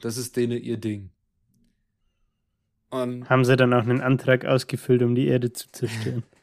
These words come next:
Speaker 1: Das ist tatsächlich sehr, sehr lustig, weil es geht auch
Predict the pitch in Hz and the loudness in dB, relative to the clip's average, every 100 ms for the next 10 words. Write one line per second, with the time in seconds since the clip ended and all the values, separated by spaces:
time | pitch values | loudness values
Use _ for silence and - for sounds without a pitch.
0 | _ _ _ _ _ _ _ _ - - | _ _ _ _ _ _ _ _ -20 -18
1 | - - 151 196 208 - _ _ _ - | -20 -2 0 0 -2 -6 _ _ _ 0
2 | 151 160 180 180 185 - _ _ 143 127 | 2 6 4 6 0 -4 _ _ -14 -6
3 | 151 156 139 143 165 165 147 120 120 139 | -4 -2 -2 -2 -6 -6 -4 -4 -4 -6
4 | 135 131 127 | -6 -4 -6